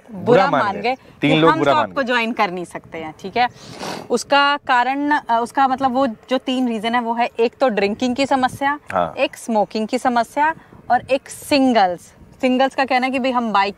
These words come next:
Speaker 1: पे हैं या फिर हम अपने अकेले सोलो कैंपिंग करना चाह रहे हैं, फैमिली नहीं है, क्योंकि हमारा ये था कि फैमिली वाले हों तो ज़्यादा सही रहेगा।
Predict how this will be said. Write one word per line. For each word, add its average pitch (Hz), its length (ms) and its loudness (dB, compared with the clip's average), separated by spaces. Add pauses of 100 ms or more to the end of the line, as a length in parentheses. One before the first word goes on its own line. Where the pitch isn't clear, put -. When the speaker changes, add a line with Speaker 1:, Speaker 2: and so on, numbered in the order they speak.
Speaker 1:
पे 226 120 2
हैं 208 240 0
या 202 180 0
फिर 220 140 -6
हम 220 100 2
अपने 214 380 -6
अकेले 220 560 0
सोलो 226 400 2
कैंपिंग 220 420 -2
करना 208 240 0
चाह 202 200 0
रहे 196 140 -2
हैं, 196 160 -4
फैमिली 220 600 -2
नहीं 226 340 -2
है, 202 180 0 (440)
क्योंकि 220 180 -8
हमारा 214 300 2
ये 233 120 -2
था 233 140 -2
कि 254 120 -2
फैमिली 214 440 -2
वाले 202 200 0
हों 208 120 -8
तो 220 120 -2
ज़्यादा 185 320 0
सही 185 200 -8
रहेगा। 175 320 -2